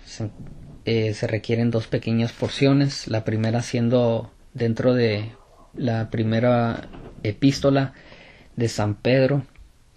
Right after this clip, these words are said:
capítulo uno, verso trece al dieciséis, aunque recomendamos el completo capítulo, capítulo uno, y la segunda porción de estudio se encuentra en el libro de Primer Corintios, am, la primera ep-,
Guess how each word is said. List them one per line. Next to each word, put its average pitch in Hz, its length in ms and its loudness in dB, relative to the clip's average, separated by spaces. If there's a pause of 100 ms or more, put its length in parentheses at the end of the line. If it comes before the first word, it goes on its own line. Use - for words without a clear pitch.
(320)
capítulo 110 460 0
uno, 139 320 2
verso 120 320 0
trece 110 360 0
al 113 120 0
dieciséis, - 1200 -2 (260)
aunque 113 380 0
recomendamos 107 1000 -2
el 107 140 -2
completo 107 600 -2
capítulo, 113 560 -2 (160)
capítulo 101 460 -4
uno, 127 340 2 (580)
y 113 120 0
la 110 120 2
segunda 107 400 0
porción 110 340 -2
de 110 60 0
estudio 131 560 2
se 127 120 -6
encuentra 113 360 0
en 117 120 2
el 107 160 0
libro 113 260 2
de 107 100 2
Primer 107 540 -2
Corintios, 131 960 0 (800)
am, 107 340 -2
la 104 160 0
primera 113 640 0 (160)
ep-, 392 260 -8